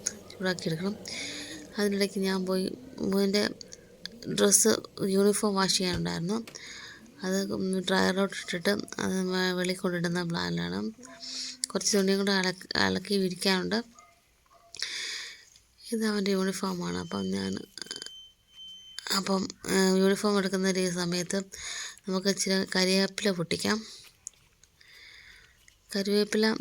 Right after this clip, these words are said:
നമ്മൾ മീൻ കറിക്ക് ഇടാൻ വേണ്ടി കറിവേപ്പില പൊട്ടിക്കുന്നത്. കറിവേപ്പിൻ ഇല ഉ-, ഉണ്ട കൊണ്ട് കറിവേപ്പിൻ്റെ തന്നെ തണ്ടുള്ളതുകൊണ്ട് നമ്മൾ അത് നമ്മൾ പൊട്ടിക്കാനുള്ള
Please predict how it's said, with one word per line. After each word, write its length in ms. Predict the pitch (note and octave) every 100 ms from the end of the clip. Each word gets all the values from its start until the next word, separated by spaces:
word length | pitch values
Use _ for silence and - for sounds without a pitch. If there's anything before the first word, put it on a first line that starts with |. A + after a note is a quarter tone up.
| -
നമ്മൾ 200 | G3+ G3 G3
മീൻ 160 | G3 G3 G3
കറിക്ക് 240 | G3+ G3+
ഇടാൻ 140 | F#3+ F#3
വേണ്ടി 180 | F#3 F3+ F#3
കറിവേപ്പില 420 | F3+ F#3 F#3 F#3+ F3+
പൊട്ടിക്കുന്നത്. 420 | E3+ E3 F3 F3 F3
കറിവേപ്പിൻ 460 | F3+ F#3 F3+ F#3+ F#3 F#3 - - - - - - F#3+
ഇല 80 | F#3+ F#3
ഉ-, 360 | F#3 F3+ F#3+ - - -
ഉണ്ട 160 | F#3+ F#3 F#3+
കൊണ്ട് 220 | F#3 F#3 G#3+
കറിവേപ്പിൻ്റെ 540 | F#3+ F#3 F#3+ G3+ F#3+ F#3+
തന്നെ 240 | F#3+ F#3 F#3+ F3+
തണ്ടുള്ളതുകൊണ്ട് 640 | F#3 F3+ F3+ F3 F3+ F3 G3+
നമ്മൾ 180 | G3 F#3+ A3+ - - - - - - -
അത് 120 | F#3 G3+ G#3+
നമ്മൾ 280 | G3+ G3 G3 F#3+
പൊട്ടിക്കാനുള്ള 720 | F#3 F3+ F3 F#3+ F#3 F3 F3